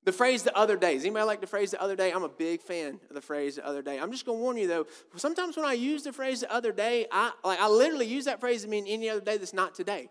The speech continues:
Like, do y'all remember, uh, the other day when I told you that the Lions were gonna lose on Thanksgiving Day? I remember that. Thomas said it was three and a half months ago. Yeah, the other day.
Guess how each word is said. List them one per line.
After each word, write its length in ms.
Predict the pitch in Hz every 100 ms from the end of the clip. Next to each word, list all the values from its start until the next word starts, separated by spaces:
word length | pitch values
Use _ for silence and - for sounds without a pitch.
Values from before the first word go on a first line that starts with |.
| - -
Like, 300 | 254 269 147 - - - - - _ 180
do 140 | 208
y'all 300 | 240 262 349
remember, 560 | 320 247 285 349 339 294 - - - -
uh, 220 | 214 214
the 120 | 196 196
other 260 | 247 320
day 440 | 294 269 214 240 - - _ _
when 200 | 175 214
I 140 | 233 240
told 420 | 240 262 311 214
you 320 | 202 196 190 _ _ _ 165
that 180 | 202
the 80 | 202
Lions 480 | 180 214 277 269 208
were 80 | 208
gonna 240 | 233 247
lose 240 | 240 247 226
on 140 | 214
Thanksgiving 520 | 240 220 214 226 208
Day? 260 | 196 170 117 - _ _ _ _ _ _ _ -
I 140 | 190
remember 240 | 269 226 202
that. 200 | 214 208
Thomas 220 | 226 226
said 60 | 202
it 20 |
was 80 | -
three 220 | 170 190
and 60 |
a 40 | 190
half 180 | 196 220
months 200 | 208 -
ago. 120 | 160
Yeah, 200 | 285 277
the 140 | 247
other 220 | 220 277
day. 320 | 269 330 392